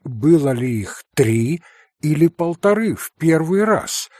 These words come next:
то есть в первый кутеж Дмитрия Федоровича здесь, в Мокром, месяц назад.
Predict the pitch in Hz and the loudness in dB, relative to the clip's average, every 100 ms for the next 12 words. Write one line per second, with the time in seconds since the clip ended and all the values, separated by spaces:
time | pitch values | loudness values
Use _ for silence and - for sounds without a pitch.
0 | _ _ 165 147 147 - - - - - | _ _ 0 0 0 -4 -8 -12 -12 -14
1 | - 185 190 127 104 117 110 - 160 - | -10 0 2 2 0 -6 -6 -8 -4 0
2 | 170 - - - 101 117 151 - 107 82 | 0 -2 -10 -12 -8 -4 -4 -4 -6 -8
3 | 76 - 107 117 165 185 196 - 208 185 | -10 -10 -6 -4 -2 -2 -2 0 0 0
4 | 180 214 - 139 135 185 220 - - - | -2 0 0 -4 -4 -2 -2 -2 -8 -10
5 | - - - _ - 165 165 151 139 180 | -14 -20 -20 _ -2 2 4 4 2 0
6 | - - 208 170 110 - | -2 -2 -2 -2 -6 -14